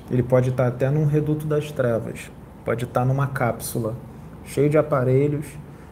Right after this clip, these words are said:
pode tá com um campo de força em volta da cabeça dele que mantém ele dormindo e f-, e fazendo com que os remédios não façam efeito. Ele pode tá com um aparelho na base da coluna, no chakra básico dele, pra, pra minar energia, pra sugar ectoplasma, pra alimentar laboratórios das trevas.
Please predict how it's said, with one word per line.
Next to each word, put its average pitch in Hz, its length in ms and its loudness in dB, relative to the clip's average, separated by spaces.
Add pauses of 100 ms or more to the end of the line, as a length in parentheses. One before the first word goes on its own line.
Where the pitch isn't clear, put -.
(120)
pode 127 200 0
tá 131 140 4
com 131 160 0
um 123 40 4
campo 131 280 2
de 127 100 2
força 135 380 2
em 131 80 4
volta 131 260 6
da 127 120 2
cabeça 131 480 0
dele 139 320 4
que 151 100 -4
mantém 131 460 2
ele 127 100 4
dormindo 131 460 4
e - 20 4
f-, - 340 -6
e 147 60 -2
fazendo 131 400 2
com 131 160 0
que 127 100 0
os 135 80 6
remédios 127 520 2
não 139 120 2
façam 135 440 0
efeito. 135 480 0 (800)
Ele 127 160 2
pode 127 240 6
tá 131 160 0
com 127 140 -4
um 123 40 0
aparelho 127 480 2
na 123 100 2
base 127 300 0
da 131 100 2
coluna, 131 460 2
no 135 140 0
chakra 123 480 -2
básico 120 480 0
dele, 127 240 4
pra, 135 180 0
pra 123 320 2
minar 127 340 4
energia, 127 720 4
pra 131 160 -2
sugar 120 320 2
ectoplasma, 127 640 0
pra - 120 -2
alimentar 117 420 -2
laboratórios 120 600 0
das 113 200 0
trevas. 127 560 0